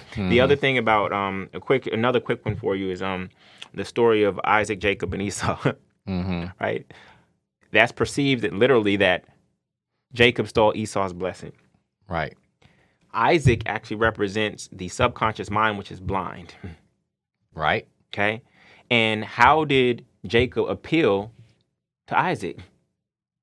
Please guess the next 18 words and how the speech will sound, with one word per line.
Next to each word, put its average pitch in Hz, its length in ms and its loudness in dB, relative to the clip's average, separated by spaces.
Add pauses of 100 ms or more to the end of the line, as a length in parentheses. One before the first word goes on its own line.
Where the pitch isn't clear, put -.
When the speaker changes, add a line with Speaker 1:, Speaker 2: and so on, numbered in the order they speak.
(580)
Speaker 1:
He - 80 -14
used 107 240 -8
the - 80 -16
five 117 300 -10
senses. 135 540 -14 (1600)
Smell. 127 500 -2 (320)
Speaker 2:
Mm. 82 380 -10
Speaker 1:
He 117 140 -6
made 110 220 0
the 107 80 -8
stew. 92 320 -10 (760)
Speaker 2:
Right. 82 300 -4 (760)
Speaker 1:
Taste - 480 0 (220)
was 98 120 -6
also 113 320 0
the 104 100 -6
stew. 92 320 -4 (1200)
Touch - 540 -2